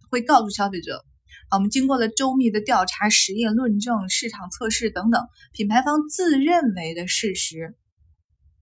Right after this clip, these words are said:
当然了，这个过程当中会遭到很多愤世嫉俗的人不间断的这种挑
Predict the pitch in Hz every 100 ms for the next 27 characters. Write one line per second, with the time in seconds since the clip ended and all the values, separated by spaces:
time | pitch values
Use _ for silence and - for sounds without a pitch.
0 | _ _ 320 330 175 151 - - - 294
1 | 254 269 233 202 202 208 226 233 240 247
2 | 220 196 160 202 214 285 226 220 202 -
3 | 208 196 180 175 165 180 190 190 302 311
4 | 330 240 180 185 170 180 -